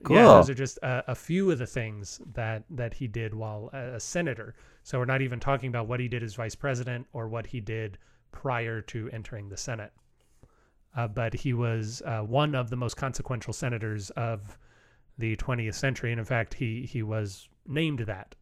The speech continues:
Speaker 2: Uh, at the end of his tenure, he said, "They, you are the most <laughs> consequential senator who's been around since nineteen hundred," and that is, uh, L B J.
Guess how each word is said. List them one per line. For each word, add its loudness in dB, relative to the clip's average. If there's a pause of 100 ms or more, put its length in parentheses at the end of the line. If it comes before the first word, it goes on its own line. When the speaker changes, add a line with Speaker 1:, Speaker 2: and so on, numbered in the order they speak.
(220)
Speaker 2:
Uh, -4 (180)
at -4
the 2
end -2
of -4
his -4
tenure, -6 (460)
he -8
said, -4
"They, -2
you -4
are 0
the -4
most -4
<laughs> -16
consequential -2
senator 0
who's -2
been -2
around -4
since -8
nineteen -4
hundred," -2 (420)
and -6
that 2
is, -4
uh, -4
L -2
B -2
J. 2